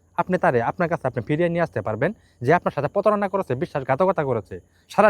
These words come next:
জীবনের জন্য আপনার বশীগত রাখতে পারবেন। স্ক্রিনে দিয়ে লক্ষ্য করেন যে লক্ষ্যটা দেখতেছেন,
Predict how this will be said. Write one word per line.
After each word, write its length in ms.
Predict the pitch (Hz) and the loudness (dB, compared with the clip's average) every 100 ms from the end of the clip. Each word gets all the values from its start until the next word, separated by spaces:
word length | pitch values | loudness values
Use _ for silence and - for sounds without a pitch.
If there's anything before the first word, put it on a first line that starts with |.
| 139 | 4
জীবনের 260 | 190 220 165 | 4 4 2
জন্য 140 | 147 156 | 0 -2
আপনার 240 | - 143 262 _ _ 120 | 0 0 0 _ _ 2
বশীগত 380 | 185 151 156 135 139 | 2 4 2 2 0
রাখতে 180 | - 120 | 0 -2
পারবেন। 240 | 117 143 240 _ _ - | 0 0 -2 _ _ -10
স্ক্রিনে 240 | - 170 170 | -2 2 4
দিয়ে 120 | 170 151 | 4 4
লক্ষ্য 160 | - 143 | 2 0
করেন 140 | 147 143 | 2 2
যে 40 | 160 | 2
লক্ষ্যটা 300 | 165 - 120 139 | 0 -2 -4 -4
দেখতেছেন, 340 | 113 113 | -8 -6